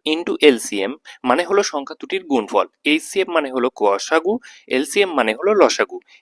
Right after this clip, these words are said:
এইচসিএফ গুণ এলসিএম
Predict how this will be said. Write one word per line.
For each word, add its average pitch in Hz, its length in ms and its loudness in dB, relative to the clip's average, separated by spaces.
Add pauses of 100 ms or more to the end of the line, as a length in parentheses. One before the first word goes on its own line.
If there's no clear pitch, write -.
(160)
এইচসিএফ 202 640 -4 (2000)
গুণ 135 260 0 (440)
এলসিএম 127 760 -4